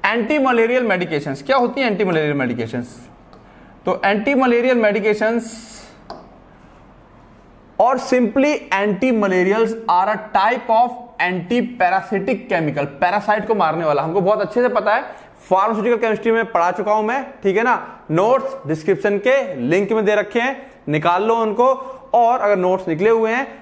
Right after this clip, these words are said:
तो सामने रख लो। वही सारी बातें मैंने यहाँ पे repeat कर रहा हूँ क्योंकि कुछ और अलग से है भी नहीं।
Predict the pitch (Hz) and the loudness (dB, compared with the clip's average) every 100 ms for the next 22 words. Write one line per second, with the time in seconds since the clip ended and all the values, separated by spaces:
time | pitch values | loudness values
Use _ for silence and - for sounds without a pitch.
0 | - 160 156 143 165 156 170 220 254 254 | -6 -4 0 0 2 0 2 2 2 0
1 | - - 190 247 - 302 202 185 170 190 | -8 -4 0 2 2 0 2 2 0 -2
2 | 190 190 165 170 151 170 196 196 185 208 | -2 -2 0 -2 0 0 2 0 2 0
3 | 190 196 180 160 147 147 143 226 233 - | 0 0 0 0 0 0 0 0 -2 -2
4 | 123 175 190 | 0 2 2